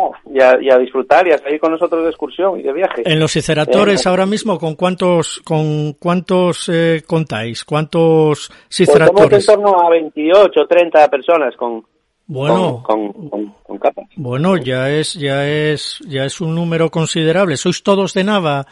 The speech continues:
Speaker 2: Ricardo?
Speaker 1: No, no, que va, para nada, para nada.
Speaker 2: Nada, se une gente
Speaker 1: Eh,
Speaker 2: de toda la geografía asturiana.
Speaker 1: de todas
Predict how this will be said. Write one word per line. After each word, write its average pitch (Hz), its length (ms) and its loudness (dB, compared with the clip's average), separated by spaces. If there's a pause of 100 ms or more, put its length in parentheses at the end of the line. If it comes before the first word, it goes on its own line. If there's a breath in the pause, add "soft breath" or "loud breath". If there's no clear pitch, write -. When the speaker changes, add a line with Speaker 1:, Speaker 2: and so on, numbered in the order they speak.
(320 soft breath)
Speaker 2:
Ricardo? 127 640 -4
Speaker 1:
No, 190 180 8
no, 214 300 2
que 175 100 -2
va, 185 220 4
para 139 200 -2
nada, 120 400 -2 (140)
para 120 220 -6
nada. 139 260 -4
Speaker 2:
Nada, 156 280 0
se - 120 -6
une 170 180 -2
gente 190 420 -2
Speaker 1:
Eh, 175 40 0
Speaker 2:
de 165 280 2
toda 180 160 0
la 180 80 0
geografía 170 560 -2
asturiana. 139 600 -2
Speaker 1:
de 143 80 2
todas 156 220 6